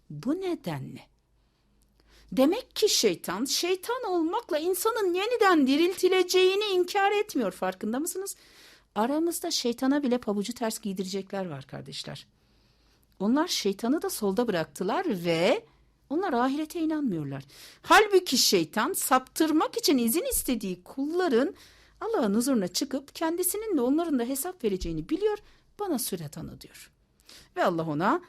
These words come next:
süre veriyor. Kardeşler, "Sen ve dostlarını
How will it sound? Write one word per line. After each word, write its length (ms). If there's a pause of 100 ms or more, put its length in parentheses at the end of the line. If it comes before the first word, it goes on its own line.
(140)
süre 460
veriyor. 520 (1040)
Kardeşler, 720 (720)
"Sen 800
ve 200
dostlarını 920